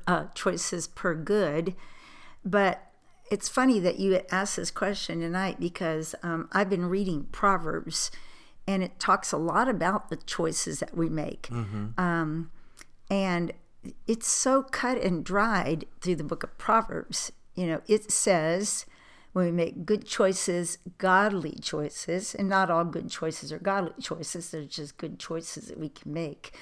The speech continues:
Speaker 1: simply for the sake of being a good person or something that's humanitarian. But anyway, it, it really makes a sharp distinction between those who make good choices following God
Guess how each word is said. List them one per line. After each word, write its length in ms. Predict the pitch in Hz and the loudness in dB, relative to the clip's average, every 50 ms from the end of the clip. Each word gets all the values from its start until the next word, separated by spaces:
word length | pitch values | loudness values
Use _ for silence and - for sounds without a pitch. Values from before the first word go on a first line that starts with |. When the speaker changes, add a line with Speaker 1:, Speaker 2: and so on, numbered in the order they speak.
| - - - - - | -20 -20 -20 -20 -8
Speaker 1:
simply 380 | - - - 202 180 - 180 175 | -2 0 2 2 2 2 0 -2
for 200 | - - - 170 | -2 -2 -2 -2
the 120 | 165 151 | 0 0
sake 340 | - - - 175 165 156 - | 0 2 2 2 0 0 -2
of 180 | 175 139 139 156 | -4 -4 -4 -2
being 460 | - 170 160 156 151 156 156 160 160 - - _ _ _ - - - - | -2 -2 -2 -2 -2 -2 -2 -4 -4 -8 -12 _ _ _ -20 -12 -8 -6
a 60 | 160 | -4
good 220 | 151 185 165 165 | -2 -4 -4 -6
person 640 | - - - 175 170 - - - - - - 151 160 156 - - - - | -6 -6 -4 -4 -4 -4 -4 -4 -4 -4 -2 -4 -4 -6 -8 -10 -8 -6
or 420 | 170 165 160 156 156 160 156 - - - - - - - - | -4 -2 -2 -2 -2 -2 -4 -6 -10 -20 -20 -20 -20 -10 -2
something 360 | - - 214 180 - 180 175 | 2 2 2 2 2 0 -2
that's 240 | 165 - - - - | -2 -2 -4 -2 0
humanitarian. 1000 | 202 180 170 170 160 151 156 - - - - 175 175 170 175 185 170 170 170 - - - - - - - - - - - | 0 2 2 2 0 -2 -4 -6 -6 -4 0 0 0 0 0 -2 -6 -6 -6 -8 -14 -20 -20 -20 -20 -20 -20 -12 -8 0
But 280 | 175 202 180 170 - - | 4 4 4 4 2 0
anyway, 460 | 220 226 240 214 180 156 160 160 - - - | 0 0 2 2 2 2 2 0 -2 0 2
it, 240 | 196 196 - - _ _ _ - | 2 2 2 -2 _ _ _ 0
it 200 | 196 - - - - | 0 0 -2 -6 -8
really 420 | 175 175 202 208 220 247 269 262 226 | -2 0 2 2 4 4 2 2 2
makes 340 | 202 185 185 185 - - | 0 -2 -2 -2 -4 -6
a 120 | - - - | -6 -6 -4
sharp 320 | - - 202 180 175 - | 0 2 2 2 2 0
distinction 600 | 180 175 - - - - 196 - 190 - - 185 | -4 -6 -4 -4 -2 -2 -2 -2 -4 -4 -4 -4
between 480 | - - - - - 202 180 170 170 165 | -4 -6 -8 -6 -2 0 0 0 0 2
those 320 | 170 175 185 185 185 - | 2 2 2 2 0 0
who 100 | - 175 | 0 0
make 240 | 165 160 147 - - | 0 0 -2 -4 -2
good 220 | - 185 165 - | -2 -4 -4 -4
choices 640 | - - - 185 180 175 - - 160 160 160 - - - - - - - - - - - | -4 -2 0 0 0 0 -2 -2 -4 -4 -4 -6 -8 -10 -16 -20 -20 -20 -20 -20 -20 -18
following 520 | - - - 196 190 180 175 160 160 165 | -2 6 8 8 8 8 6 2 0 0
God 480 | 156 170 165 175 175 202 233 240 220 | 4 4 6 6 6 4 2 2 -2